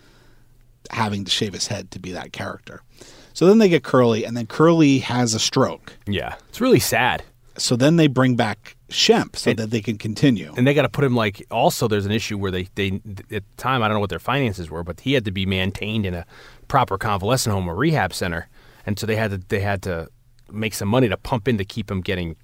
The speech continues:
Speaker 2: better.
Speaker 1: Yeah.
Speaker 2: 'Cause isn't there a movie, see, see, we're, we're, we haven't researched this, but there, isn't there a movie where he can't say anything and they come to him and he smiles, right? You know that, remember that's something where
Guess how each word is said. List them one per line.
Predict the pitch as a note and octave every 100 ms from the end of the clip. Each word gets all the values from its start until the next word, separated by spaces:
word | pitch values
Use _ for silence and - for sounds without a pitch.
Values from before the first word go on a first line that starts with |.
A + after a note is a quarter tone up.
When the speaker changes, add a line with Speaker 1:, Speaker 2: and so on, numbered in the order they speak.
| _ _ _
Speaker 2:
better. | C#3+ C#3 F2 - _ _ _ _ _
Speaker 1:
Yeah. | G#2+ F#2+ D#2 - _ _ _
Speaker 2:
'Cause | C3
isn't | B2 C#3+ D#3
there | D#3 D#3
a |
movie, | D3+ D#3 D3 D3+
see, | C3 - A2
see, | - - A2+
we're, | G#2+ G2+ -
we're, | A#2
we | A#2+ A#2
haven't | A#2 F2+
researched | B2 B2+ G#2 -
this, | -
but | G2+
there, | A#2+
isn't | C3+ D3
there | C#3+
a | C3
movie | C#3 C3
where | B2+ A#2+ A#2+ G2+ - - - _
he | -
can't | C3+ D#3 C3
say | - C#3
anything | C#3+ D3+ D3+ D#3
and | C3
they | A#2+
come | C3+ C#3+
to | A#2+
him | C#3
and |
he | A2+
smiles, | - C3+ B2 C3+ D#3 E3 - B2+
right? | D#3 D#3+ -
You | D#3
know | D#3
that, | D3+
remember | - D#3 D3
that's | D3 -
something | - D3+ D3 D3
where | C#3 C3